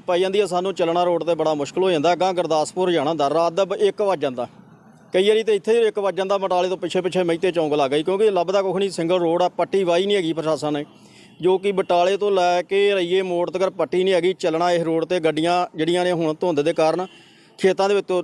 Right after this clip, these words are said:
ਉਤਰ ਰਹੀਆਂ ਨੇ। ਉਹ ਪ੍ਰਸ਼ਾਸਨ ਨੂੰ ਚਾਹੀਦਾ ਵੀ ਇੱਕ ਪੱਟੀ ਇਹਦੇ ਰੋਡ ਦੇ ਉੱਤੇ ਵਹਾਈ ਜਾਵੇ, ਕਹਿ ਕੇ ਇਹਨਾਂ ਜੋ ਵੀ ਜਿਹਦੀ ਬ-, ਰਿਸਪੌਂਸਿਬਿਲਟੀ ਬਣਦੀ ਹੈ ਜਿਸ ਮਹਿਕਮੇ ਦੀ ਵੀ,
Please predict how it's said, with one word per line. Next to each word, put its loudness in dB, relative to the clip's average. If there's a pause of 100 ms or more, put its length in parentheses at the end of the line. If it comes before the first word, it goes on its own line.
(140)
ਉਤਰ -2
ਰਹੀਆਂ 0
ਨੇ। -4 (580)
ਉਹ 4
ਪ੍ਰਸ਼ਾਸਨ 0
ਨੂੰ 2
ਚਾਹੀਦਾ 2
ਵੀ 0
ਇੱਕ -2 (220)
ਪੱਟੀ -2
ਇਹਦੇ 4
ਰੋਡ 0
ਦੇ -2
ਉੱਤੇ 0
ਵਹਾਈ 2
ਜਾਵੇ, 0
ਕਹਿ 2
ਕੇ -2
ਇਹਨਾਂ 0
ਜੋ 0
ਵੀ -2
ਜਿਹਦੀ 0
ਬ-, -2
ਰਿਸਪੌਂਸਿਬਿਲਟੀ -2
ਬਣਦੀ 0
ਹੈ 2 (280)
ਜਿਸ 0
ਮਹਿਕਮੇ 0
ਦੀ -2
ਵੀ, -2